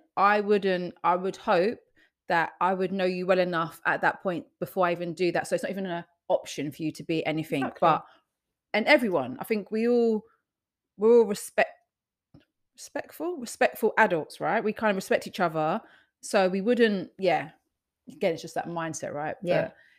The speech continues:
Speaker 1: yeah, definitely seen, seen people over the years that, uh, yeah, have just gone maybe even a, even maybe gone to the other ex-, extreme. Do you know what I mean? Like, taking the child off
Speaker 2: Hmm.
Speaker 1: all the time,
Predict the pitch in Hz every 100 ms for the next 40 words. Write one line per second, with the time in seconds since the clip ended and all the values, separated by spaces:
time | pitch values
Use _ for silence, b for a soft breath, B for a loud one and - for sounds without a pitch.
0 | b - 165 185 190 190 175 - 175 160
1 | 160 160 160 156 151 156 143 - 151 143
2 | - _ _ _ _ _ - 165 _ _
3 | _ _ _ _ _ _ _ _ _ _
4 | _ _ _ _ 175 139 156 160 - 180
5 | 160 156 151 160 165 160 - _ b -
6 | 320 254 240 220 185 _ - 196 190 190
7 | 185 - _ - 196 208 233 208 - -
8 | - - - 185 165 151 156 _ _ _
9 | _ _ _ _ _ _ _ _ _ -
10 | 185 196 208 - - 190 180 - 170 175
11 | 165 156 - _ 262 202 190 175 190 170
12 | 151 151